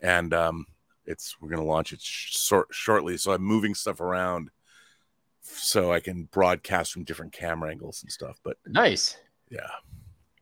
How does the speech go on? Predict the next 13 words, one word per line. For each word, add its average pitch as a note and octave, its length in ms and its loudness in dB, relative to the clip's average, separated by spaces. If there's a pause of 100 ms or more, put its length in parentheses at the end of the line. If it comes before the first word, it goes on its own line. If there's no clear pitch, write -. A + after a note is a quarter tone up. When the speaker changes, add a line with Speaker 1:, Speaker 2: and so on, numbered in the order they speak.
(120)
Speaker 1:
yeah. F2+ 200 0
A, A2+ 200 4
Speaker 2:
Uh, C#3+ 60 8
Speaker 1:
a A#2 40 8
Danger B2+ 420 6
Diabolik G#2 680 2
or F#2+ 100 -4
Diabolik. F#2+ 640 0
They F#2+ 100 -8
made F2 140 -4
a E2 80 -6
Diabolik E2 560 -6
figure. G2+ 440 -6